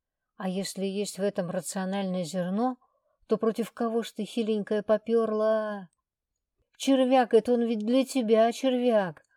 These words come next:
а для тли зеленой он не меньше носорога. А не хочешь ли рогом да в область желудка? Уй.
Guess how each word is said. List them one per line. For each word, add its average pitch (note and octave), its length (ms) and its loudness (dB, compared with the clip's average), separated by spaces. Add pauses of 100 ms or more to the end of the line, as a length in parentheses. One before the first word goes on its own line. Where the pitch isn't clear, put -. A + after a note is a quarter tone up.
(320)
а G3 180 2
для G#3 260 4
тли B3 340 2
зеленой F#3+ 540 0
он F#3+ 180 2
не F#3+ 120 2
меньше G3 360 0
носорога. F3+ 880 0 (560)
А A#3 120 4
не C#4+ 160 8
хочешь C#4+ 460 4
ли G#3+ 120 6
рогом A3 480 6
да G3 100 2
в G#3 60 0
область A3+ 320 6
желудка? A3 680 2 (680)
Уй. - 600 -2